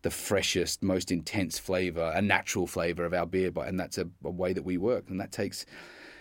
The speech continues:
huge amounts of work. So, yeah, holding, you know, what, you know, having orders going to supermarkets and, and you're delayed because something hasn't come through, a result that you're waiting on because you won't release a beer until that's done, so it ticks off a box. So, yeah, there's moments in time where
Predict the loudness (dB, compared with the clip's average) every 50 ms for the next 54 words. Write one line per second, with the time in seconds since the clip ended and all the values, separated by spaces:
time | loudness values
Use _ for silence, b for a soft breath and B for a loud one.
0 | B B B B -10 -8 -4 0 2 2 2 2 2 2 2 2 0 -2 -4 -6
1 | -4 -2 -2 -4 -2 -2 -2 -2 0 0 0 0 0 2 4 4 4 4 4 2
2 | 2 2 2 0 -4 -8 -4 -2 0 0 0 0 0 0 0 0 0 0 -2 -2
3 | -2 -4 -8 -12 -14 -6 -4 -2 0 2 2 4 4 4 4 4 2 2 2 2
4 | 2 4 2 4 4 4 4 4 4 4 4 2 2 -2 -4 -2 0 0 2 2
5 | 2 0 -2 B B B B B B B 0 0 2 2 4 4 2 2 0 -4
6 | -10 -12 -12 -12 -14 -16 -10 -4 0 2 4 4 6 4 4 4 2 0 -2 0
7 | 2 2 4 4 2 2 0 0 -2 0 0 0 0 0 -2 -2 -2 -2 -2 -2
8 | -2 0 2 4 4 4 4 2 2 2 2 2 2 2 2 0 -2 -4 -2 0
9 | 2 2 2 2 2 0 0 0 0 -2 -2 -2 -2 -2 0 2 2 0 0 -2
10 | -2 -2 -2 0 -2 -2 -2 0 0 0 0 0 -2 -2 -2 -2 -2 -2 -4 -4
11 | -2 0 0 2 2 0 0 0 -2 -2 -2 -2 -2 -4 -6 -4 -4 -6 -8 -8
12 | -6 -4 -4 -4 -4 -4 -6 -6 -2 -2 0 0 0 0 -2 0 0 0 2 2
13 | 2 2 0 -2 -4 -4 -4 -2 -2 0 2 2 0 0